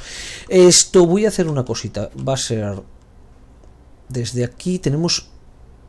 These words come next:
perforadora eléctricas. Vale, tenemos dos. Vale, vamos a hacer dos. ¿Vamos a enfrentarlas aquí? Pues no lo sé.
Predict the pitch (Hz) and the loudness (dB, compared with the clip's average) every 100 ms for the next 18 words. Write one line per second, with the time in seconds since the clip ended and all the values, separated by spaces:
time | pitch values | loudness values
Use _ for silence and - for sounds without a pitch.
0 | - - - - 127 131 123 151 160 139 | -20 -20 -8 -4 -2 0 0 2 2 0
1 | 127 - 107 - 95 110 - - 120 104 | -2 -6 -10 -8 -12 -8 -8 -8 -6 -6
2 | 117 117 127 123 - 147 156 - - - | -6 -6 -4 -4 -2 -2 0 -2 -6 -10
3 | - 87 127 139 151 - - - - - | -14 -10 -8 -8 -8 -12 -14 -14 -12 -12
4 | - - - - - - - - - - | -14 -20 -20 -16 -14 -14 -12 -12 -12 -12
5 | - - - - - - - - - - | -14 -18 -20 -20 -20 -20 -20 -20 -20 -20
6 | - - - - 160 190 196 170 139 131 | -20 -20 -18 -4 -2 0 0 0 -2 -2
7 | 123 139 139 127 - 123 180 151 90 - | 0 -2 -4 -6 -6 -8 -6 -6 -8 -18
8 | - - - - - - - - - - | -20 -20 -20 -20 -20 -20 -20 -20 -20 -20
9 | - - - - - - - - - - | -20 -20 -20 -20 -20 -20 -20 -20 -20 -20
10 | - - - - - - - - - - | -20 -20 -20 -20 -20 -20 -20 -20 -20 -20
11 | - - 120 127 175 - 123 | -20 -12 -6 -4 -4 -4 -6